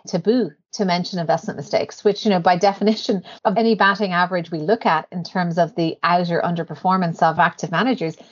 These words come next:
we can see that mistakes are all over the map. And there's quite a prolific number of mistakes for every investment manager, but yet we don't talk about them. And I think it's only when we have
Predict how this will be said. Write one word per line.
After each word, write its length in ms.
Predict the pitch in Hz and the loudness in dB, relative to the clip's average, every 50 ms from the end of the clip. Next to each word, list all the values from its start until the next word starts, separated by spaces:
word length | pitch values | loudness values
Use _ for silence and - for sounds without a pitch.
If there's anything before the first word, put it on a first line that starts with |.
| _ _ _ | _ _ _
we 80 | - 233 | 0 0
can 100 | 233 214 | 0 2
see 140 | - 247 240 | 2 2 2
that 320 | 214 220 - - - - | 4 2 0 0 -4 -8
mistakes 580 | 202 170 - - 208 220 220 220 - - _ _ _ _ _ _ - | -8 -4 0 2 2 4 2 0 -4 -14 _ _ _ _ _ _ -2
are 360 | - 196 185 180 175 170 - _ _ _ _ _ | 2 4 4 4 4 2 -2 _ _ _ _ _
all 180 | 220 214 190 190 | 2 2 4 4
over 220 | 240 311 294 262 | 4 2 2 0
the 100 | 196 180 | -2 -2
map. 240 | 175 185 214 269 - - - | -2 -4 -4 -4 -6 -8 -6
And 340 | - 202 196 190 190 190 180 | -4 -2 -2 -2 -4 -2 -2
there's 160 | 196 185 190 | -2 -2 0
quite 180 | - - 220 214 | 0 -2 -2 -2
a 60 | 208 | 0
prolific 480 | - 240 220 254 320 - - 285 285 - | 0 0 2 2 2 0 -2 -4 -2 0
number 240 | 220 208 196 196 | -2 -2 0 -2
of 80 | 190 190 | -4 -6
mistakes 420 | 202 175 - - 214 220 - - | -6 -6 -2 0 0 0 -2 -4
for 80 | - - | -4 -2
every 240 | - 185 175 190 190 | -2 -2 -2 -2 -4
investment 380 | 180 170 175 170 - 202 - | 0 0 0 0 0 -4 -8
manager, 360 | 180 190 226 226 - 175 170 - _ _ _ _ _ | -6 -4 -4 -4 -4 -6 -8 -8 _ _ _ _ _
but 120 | - 220 208 | 0 2 2
yet 140 | 202 165 | 2 2
we 80 | 196 208 | 0 0
don't 260 | 196 202 190 180 170 | 0 0 0 0 -2
talk 260 | - - 190 180 - | -2 -2 -2 -2 -2
about 260 | 214 185 - - - - | -6 -8 -8 -8 -8 -12
them. 120 | - - _ _ _ _ _ _ _ _ | -18 -20 _ _ _ _ _ _ _ _
And 100 | - 214 | 2 2
I 40 | 214 | 2
think 200 | 208 240 240 220 | 2 2 0 0
it's 140 | 220 220 254 | 0 0 0
only 180 | 240 247 269 254 | 0 2 0 0
when 160 | 214 233 214 | 0 0 2
we 120 | 202 196 | 2 0
have 340 | 185 - 214 196 190 185 180 | -2 0 0 0 0 0 -2